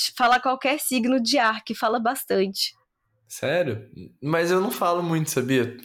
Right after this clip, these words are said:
Speaker 2: Tipo, eu tô num podcast, então eu tenho que falar.
Speaker 1: <laughs>
Speaker 2: Mas no dia a dia eu falo normal, assim, eu sou meio quietinho.
Speaker 1: Ah, boto fé.
Speaker 2: Sou
Speaker 1: Boto
Speaker 2: mais de
Speaker 1: fé.
Speaker 2: boinha. Mas muito obrigado por ter participado, por ter topado essa conversa.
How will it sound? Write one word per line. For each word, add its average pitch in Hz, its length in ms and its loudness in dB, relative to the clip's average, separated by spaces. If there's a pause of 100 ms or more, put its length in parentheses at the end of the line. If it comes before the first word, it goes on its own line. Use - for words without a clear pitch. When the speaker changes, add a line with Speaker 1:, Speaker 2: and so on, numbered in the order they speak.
Speaker 2:
Tipo, - 200 -8
eu 120 40 -4
tô 123 80 -2
num 135 140 0
podcast, 143 580 -2
então 117 180 -2
eu 117 60 -8
tenho - 160 -2
que - 80 0
falar. - 280 0
Speaker 1:
<laughs> - 260 -2 (320)
Speaker 2:
Mas 123 280 0
no 139 80 2
dia 139 120 2
a 151 40 0
dia 135 160 0
eu 143 100 0
falo 156 460 2
normal, 180 460 0
assim, 135 200 -4
eu 123 80 -2
sou - 120 -4
meio 147 140 0
quietinho. 165 460 -6 (640)
Speaker 1:
Ah, 220 240 0
boto 208 340 -2
fé. 202 340 0 (1200)
Speaker 2:
Sou - 200 -4
Speaker 1:
Boto 123 60 -2
Speaker 2:
mais 123 100 -2
de 127 80 0
Speaker 1:
fé. 123 40 0
Speaker 2:
boinha. 127 400 0 (1080)
Mas 156 140 0
muito 180 180 0
obrigado 160 460 0
por - 80 -14
ter 143 100 -2
participado, 117 800 -2
por 113 80 -14
ter 110 100 -4
topado 113 400 -4
essa 117 140 -4
conversa. 113 840 0